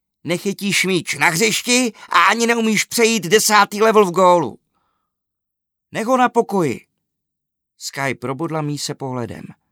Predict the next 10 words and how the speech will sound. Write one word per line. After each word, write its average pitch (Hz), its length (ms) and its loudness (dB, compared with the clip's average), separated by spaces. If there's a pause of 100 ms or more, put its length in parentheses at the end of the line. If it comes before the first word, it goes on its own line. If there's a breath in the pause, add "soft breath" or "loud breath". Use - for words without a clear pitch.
(240)
Sám 196 320 0
si 240 180 -2
nula, 208 240 4
protože 151 400 -4
se 185 140 -6
ke 170 120 -6
Kasperovi 175 520 -6
pořád 170 380 -2
takhle 160 240 -2
chováš. 120 520 -8